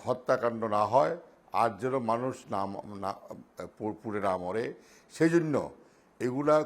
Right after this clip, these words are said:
খতিয়ে দেখা এবং খতিয়ে দেখে এগুলার আপনার, এ, এ, এ,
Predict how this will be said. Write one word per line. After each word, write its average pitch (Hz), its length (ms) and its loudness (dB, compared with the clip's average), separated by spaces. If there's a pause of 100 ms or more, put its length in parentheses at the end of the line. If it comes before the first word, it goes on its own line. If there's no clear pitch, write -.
খতিয়ে 127 340 0
দেখা 135 420 4 (440)
এবং 131 300 -4
খতিয়ে 135 360 -4
দেখে 131 400 0
এগুলার 123 760 2 (340)
আপনার, 104 500 0 (440)
এ, 104 40 -4
এ, 101 520 0 (260)
এ, 95 200 0